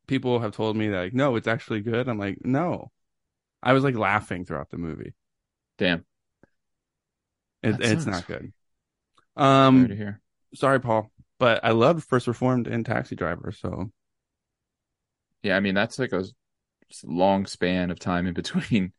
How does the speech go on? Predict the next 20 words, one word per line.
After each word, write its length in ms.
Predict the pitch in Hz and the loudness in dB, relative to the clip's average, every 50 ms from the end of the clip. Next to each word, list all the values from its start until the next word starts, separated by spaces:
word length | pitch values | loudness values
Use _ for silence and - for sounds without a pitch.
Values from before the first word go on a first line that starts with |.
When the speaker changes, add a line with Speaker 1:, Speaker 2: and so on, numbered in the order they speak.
| _ _ | _ _
Speaker 2:
<laughs> 160 | _ _ - | _ _ -12
two 120 | - - 98 | -6 -4 -2
movies 300 | 95 90 87 87 80 92 | -2 -2 -2 -4 -4 -4
you 80 | 85 | -2
liked. 260 | 85 90 85 85 82 95 | 0 2 2 0 0 -4
I'm 80 | 95 | -6
sure 160 | - - 123 | -4 -2 -2
he's 100 | 107 95 | -2 -2
got 200 | - - 80 - | -4 -8 -10 -10
some 160 | - 95 - 80 | -10 -12 -10 -8
other 160 | 87 90 - | -10 -10 -10
hits 260 | 110 - - - - | -10 -14 -16 -16 -16
in 80 | - - | -16 -14
there, 180 | - - 131 135 | -12 -12 -12 -12
dude. 220 | - - - 131 131 _ _ _ - - _ _ _ _ _ _ _ _ _ _ _ _ _ _ _ _ _ _ _ _ _ _ _ _ - | -12 -12 -12 -12 -14 _ _ _ -20 -20 _ _ _ _ _ _ _ _ _ _ _ _ _ _ _ _ _ _ _ _ _ _ _ _ -2
Speaker 1:
He's 120 | 156 147 | 0 2
got 140 | 147 110 98 | 2 2 2
hits. 360 | 90 - - _ - - - _ _ _ _ _ - | 0 -6 -12 _ -20 -20 -20 _ _ _ _ _ -14
Speaker 2:
Yeah. 140 | - - - - _ _ _ _ _ _ _ _ _ _ _ _ _ _ _ _ _ _ _ _ - | -14 -14 -14 -18 _ _ _ _ _ _ _ _ _ _ _ _ _ _ _ _ _ _ _ _ 0
Speaker 1:
Um, 720 | 120 117 117 113 113 113 110 107 107 104 104 107 101 - | 4 6 6 6 6 6 6 6 4 4 2 0 -2 -4